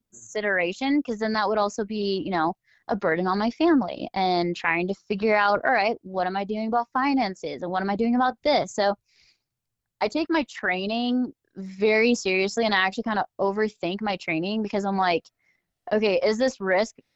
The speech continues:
w-, versus, like, what's the risk versus reward? Like, is this gonna be worth it? Is this gonna be applicable?" Like, "Huh, okay, but if I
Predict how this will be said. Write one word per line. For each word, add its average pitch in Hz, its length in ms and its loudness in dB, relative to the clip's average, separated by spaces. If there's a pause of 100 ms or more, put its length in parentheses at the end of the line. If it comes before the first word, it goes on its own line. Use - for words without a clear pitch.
(180)
w-, 196 280 -6
versus, 214 600 2
like, 190 180 2
what's 208 200 -2
the 247 100 2
risk 208 280 0
versus 196 320 -2
reward? 180 460 0
Like, 156 140 -2
is 175 140 -2
this 202 120 -2
gonna 226 140 0
be 202 120 0
worth 170 380 -2
it? 262 220 2
Is 180 120 -2
this 202 100 -4
gonna 202 220 -2
be 190 360 0 (520)
applicable?" 254 840 0
Like, 170 380 0 (920)
"Huh, 233 280 -2 (120)
okay, 190 320 -2
but 196 160 -4
if 196 100 -6
I 190 100 -2